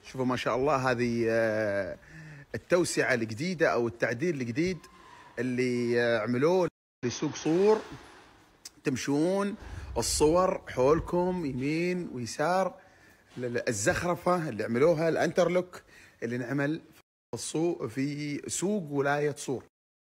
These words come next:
بدوا اللوحات، اللوحات المحلات اليافطة خلوها موحدة، وعدلوا السوق وجملوه بالطريقة اللي تشاهدونها حاليًا.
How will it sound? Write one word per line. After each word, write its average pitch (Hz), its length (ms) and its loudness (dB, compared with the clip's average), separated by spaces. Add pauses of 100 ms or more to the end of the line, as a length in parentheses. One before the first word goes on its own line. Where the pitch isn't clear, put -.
(120)
بدوا 226 380 -6
اللوحات، 151 680 -4 (200)
اللوحات 147 540 -4
المحلات 151 720 -4
اليافطة 175 500 -2 (460)
خلوها 151 320 -2
موحدة، 170 720 -4 (500)
وعدلوا 156 1400 2
السوق 180 580 -4 (1000)
وجملوه 165 720 0 (560)
بالطريقة 151 720 -2
اللي 139 180 -4
تشاهدونها 123 460 -6
حاليًا. 107 420 -6